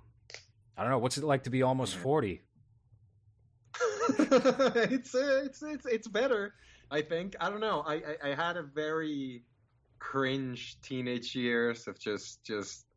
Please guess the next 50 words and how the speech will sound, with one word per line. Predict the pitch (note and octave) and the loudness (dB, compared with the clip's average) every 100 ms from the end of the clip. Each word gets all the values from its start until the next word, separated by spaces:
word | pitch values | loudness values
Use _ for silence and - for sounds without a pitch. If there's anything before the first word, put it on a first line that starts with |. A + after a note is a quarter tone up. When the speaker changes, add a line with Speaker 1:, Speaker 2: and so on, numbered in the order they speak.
| - | -4
Speaker 2:
uh, | A2 G#2+ G2 F2 - - | 0 2 0 -4 -12 -12
just, | A2 G2+ - - | -10 -10 -10 -2
I, | A2+ G#2+ - | 0 0 -2
I'm | A2 G#2+ A2+ | -4 -4 -6
glad | A#2 G#2+ A2 A#2+ A2+ | -2 0 0 0 -2
that | G#2 | -6
there's | A2 A2 - | -6 -8 -6
not | G#2 | -4
a, | G2 F#2 F#2 _ - - _ | -2 -4 -6 _ -20 -20 _
a | G2+ | -2
record | G2 G#2 G#2+ A#2 A2+ | 2 2 2 2 2
of | A2+ | 0
it | A2+ A2+ | 0 -2
on | A2+ A2 | -4 -6
the, | - | -8
on | G#2+ | -4
the | A2 | -2
internet. | A2+ A2+ A#2+ B2 G2 | -2 -4 -4 -4 -2
Like, | G2 | 2
I | G#2 | 2
can't | G2+ A#2 A2 | 2 0 0
imagine | G#2+ G#2 G2+ F#2+ | -2 -2 -4 -6
being | G2 G2 | -6 -8
twenty | - G2 G#2 G#2+ | -6 -4 -4 -4
and | F#2+ | -6
being | F#2 F#2 | -6 -8
a | E2+ E2 F2 | -8 -10 -10
vlogger, | F2 F2 F#2+ A2+ B2 - | -4 -2 2 4 2 -4
you | A2 | -6
know, | G2 F#2 | -4 -2
where | G2+ F2+ | -2 -2
you're, | F2+ F#2+ F#2 - - - - | 0 -2 -4 -12 -18 -18 -2
every | A#2 B2+ C3 | 2 4 4
Speaker 1:
Yeah. | |
Speaker 2:
day | A#2+ B2 | 4 2
you're | A2+ G#2+ | 0 -2
saying | A#2 A2 | -6 -6
your | G#2+ G2+ | -6 -8
retarded | F#2+ G#2 - - G#2+ A2+ A2 | -8 -10 -10 -6 -2 0 0
ass | G#2+ G2+ - - | -2 -4 -10 -6
thoughts | A2 G#2+ A2 - | -2 -2 -6 -12
to | B2 | -8
the | A2 | -6
world | G2+ G2 G#2 A2 G#2+ | -4 -2 0 -2 -2
and | F#2+ | -4
that | G2 | -4
shit | - G2+ | -2 -4
lives | G2 G2 | -4 -6
forever. | - G2 F#2+ G#2 A#2 | -4 0 0 0 -2
Just, | A2+ F#2+ | -2 -8